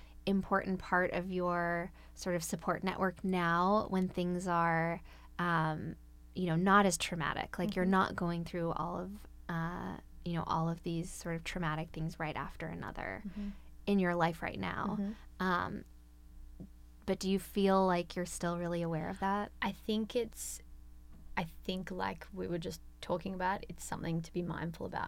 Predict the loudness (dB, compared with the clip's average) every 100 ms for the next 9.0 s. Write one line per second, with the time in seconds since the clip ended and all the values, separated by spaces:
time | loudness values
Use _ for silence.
0 | -6 -8 -6 -2 0 0 0 -2 -2 -2
1 | -2 -2 -2 -2 -4 -4 -4 -6 -6 -10
2 | -12 -14 -12 -6 -4 -4 -2 -2 -2 -2
3 | -2 -2 4 4 4 -6 -8 0 2 2
4 | 0 -4 -4 -2 0 2 0 -2 -4 -8
5 | -6 2 4 4 2 -4 -6 -4 -4 -4
6 | -6 -4 -2 -4 -6 -16 -16 -14 -12 0
7 | 2 2 0 -6 -4 -4 -4 -2 0 2
8 | 0 -2 -4 -2 -2 0 0 2 4